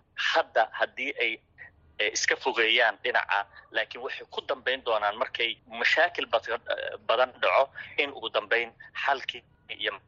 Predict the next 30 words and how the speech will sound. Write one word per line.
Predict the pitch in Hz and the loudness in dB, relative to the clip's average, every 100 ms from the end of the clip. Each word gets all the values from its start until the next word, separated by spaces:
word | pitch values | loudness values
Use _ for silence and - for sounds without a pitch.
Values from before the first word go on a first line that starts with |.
| _ _ - | _ _ -10
maxaa | - 123 | -2 0
noo | 110 110 | 2 2
nabad | 101 104 | 4 4
ah. | 98 110 | 4 2
Marka | - - _ - - | -2 -2 _ -6 -2
wixii | 98 117 110 | 0 2 0
aad | 110 | 0
gadaal | 113 127 127 | 2 2 2
ka | - | 0
qaadan | 107 104 123 | 0 0 -2
lahayd | 104 87 - - _ | -4 -6 -10 -18 _
khasaaro | - - 104 110 - - - | -6 0 2 2 0 -8 -2
fara | 120 | 0
badan | 127 107 104 | 2 0 0
dabadeed, | 101 98 101 113 - - | 0 2 2 0 -2 -4
maanta | 104 135 - | 0 0 -2
inaad | 117 104 - | -2 -2 2
qaadato | 98 92 - 120 - - | 2 2 -2 -6 -6 0
oo, | 98 98 95 92 110 | 2 4 2 0 -2
oo | 110 98 - 113 | -2 -2 -6 -10
siyaasigu | - - 113 127 110 107 | -4 0 2 0 -6 -2
meel | 110 123 | -2 2
dheer | 110 101 | 0 0
in | 104 | -2
wax | 98 | -6
ka | - | -6
fiiriyo | - 101 87 _ 92 90 - - _ | -6 -6 -6 _ -8 -8 -8 -20 _
ayaa | 107 107 110 | 0 2 4
la | 104 | 2
rabaa. | 101 104 127 | 2 2 2